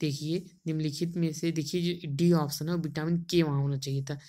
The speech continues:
निम्नलिखित में से कौन सा विटामिन,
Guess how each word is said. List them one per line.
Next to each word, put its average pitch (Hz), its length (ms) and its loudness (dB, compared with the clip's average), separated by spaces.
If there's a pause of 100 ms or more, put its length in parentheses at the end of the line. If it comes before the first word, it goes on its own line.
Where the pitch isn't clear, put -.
(380)
निम्नलिखित 156 460 0
में 170 120 4
से 175 180 -2
कौन 170 380 0
सा 170 120 0
विटामिन, 147 640 0